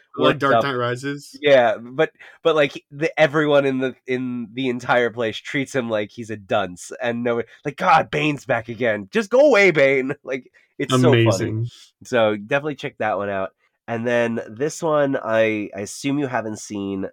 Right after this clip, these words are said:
Speaker 2: uh, because it, this one's a little longer. It's, uh, The Sandman on Netflix. I know you guys
Speaker 1: No,
Speaker 2: talked
Speaker 1: again,
Speaker 2: about
Speaker 1: on
Speaker 2: it a
Speaker 1: my
Speaker 2: couple
Speaker 1: queue,
Speaker 2: months
Speaker 1: but
Speaker 2: ago.
Speaker 1: I,
Speaker 2: Um,
Speaker 1: I don't,
Speaker 2: I
Speaker 1: I,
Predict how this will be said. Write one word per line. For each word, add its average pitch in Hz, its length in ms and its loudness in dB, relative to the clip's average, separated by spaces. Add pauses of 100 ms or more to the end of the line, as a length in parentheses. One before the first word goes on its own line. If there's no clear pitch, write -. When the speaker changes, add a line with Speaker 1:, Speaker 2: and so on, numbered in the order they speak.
(200)
Speaker 2:
uh, 87 280 -6
because 90 240 -14
it, 95 140 -16
this 135 180 -4
one's 147 120 -6
a 135 40 -4
little 120 220 0
longer. 98 400 0
It's, 87 220 -8
uh, 90 240 -4
The 82 80 -4
Sandman 110 680 0
on 90 180 -6
Netflix. - 580 -10 (300)
I 101 60 -12
know 110 80 -2
you 151 60 4
guys 147 160 4
Speaker 1:
No, 139 60 0
Speaker 2:
talked 131 120 0
Speaker 1:
again, 151 160 2
Speaker 2:
about 123 160 2
Speaker 1:
on 104 40 2
Speaker 2:
it 143 40 0
a - 20 0
Speaker 1:
my 139 140 2
Speaker 2:
couple 123 180 -6
Speaker 1:
queue, 120 60 -2
Speaker 2:
months 110 260 -4
Speaker 1:
but 110 80 -12
Speaker 2:
ago. 104 320 -8 (320)
Speaker 1:
I, 98 300 0
Speaker 2:
Um, 90 80 -2
Speaker 1:
I 147 100 0
don't, 107 280 0
Speaker 2:
I 87 80 -10
Speaker 1:
I, - 60 -10